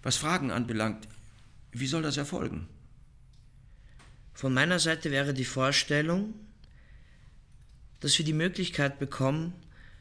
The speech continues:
Speaker 2: dass wir einen schriftlichen Fragenkatalog des Senats bekommen,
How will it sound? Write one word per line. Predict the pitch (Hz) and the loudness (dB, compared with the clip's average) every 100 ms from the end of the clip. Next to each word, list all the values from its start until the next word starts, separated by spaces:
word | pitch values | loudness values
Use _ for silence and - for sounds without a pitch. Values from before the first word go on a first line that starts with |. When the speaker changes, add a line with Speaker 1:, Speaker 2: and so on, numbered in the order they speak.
| - - - - - - - | -20 -20 -20 -20 -16 -12 0
Speaker 2:
dass | 143 165 | 4 4
wir | 139 | 4
einen | 156 143 | 0 4
schriftlichen | - - 196 - 185 170 170 | 4 4 2 0 -2 -2 -2
Fragenkatalog | - - 139 160 147 - 123 - 120 123 131 | -2 0 2 2 0 -2 -2 0 2 0 -2
des | - 127 - | 2 4 4
Senats | 123 117 123 - | 4 2 2 0
bekommen, | - 104 - 110 101 95 | -4 -8 -6 -4 -4 -6